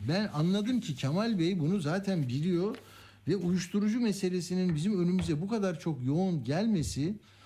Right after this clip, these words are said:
e, belki Konya'da, Tokat'ta, ne bileyim işte böyle çevrede de, e, Erdoğan'a çok oy çıkan, M H P'ye oy çıkan yerlerde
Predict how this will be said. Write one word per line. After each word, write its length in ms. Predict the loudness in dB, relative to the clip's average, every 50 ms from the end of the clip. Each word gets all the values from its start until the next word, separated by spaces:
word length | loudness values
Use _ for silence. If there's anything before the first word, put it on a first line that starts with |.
| -20 -20 -20 -20 -20 -20 -12 -6
e, 380 | -4 -2 0 0 0 0 -2 -2
belki 400 | -2 0 0 -2 0 -2 -2 -2
Konya'da, 720 | -2 0 0 2 2 4 2 2 0 0 -2 -2 -4 -2 -2
Tokat'ta, 720 | -2 -2 -2 0 -2 -2 -4 -6 -8 -6 -2 -2 -2 -2 -2 -2
ne 180 | -2 -2 0 0
bileyim 260 | 0 0 2 2 0
işte 320 | 0 -2 -2 -2 -2 0
böyle 380 | 0 0 0 0 0 -2 -2 -6 -8 -12 -12 -12 -10 -10
çevrede 720 | -6 -2 0 0 0 2 2 0 0 0 0 0 0 0
de, 120 | 0 0 0
e, 280 | 0 -2 -4 -2 -2 -2 0 0 -2 -2 -4 -4 -6 -6 -8 -10 -10 -10 -10 -10 -12 -12 -12 -12 -10 -8 -6
Erdoğan'a 480 | -4 -4 -2 0 0 2 2 2 0 0
çok 260 | 0 -2 -2 0 0
oy 220 | 2 2 2 0
çıkan, 480 | -2 -6 -6 -2 -2 0 0 -2 -2 -4 -4
M 200 | -2 0 0 0
H 80 | 0 0
P'ye 140 | -2 -2
oy 280 | 0 0 0 -2 -2 -2
çıkan 300 | -4 -4 -2 0 0 2
yerlerde 800 | 2 2 2 0 0 0 0 0 0 0 -2 -2 -2 -2 -4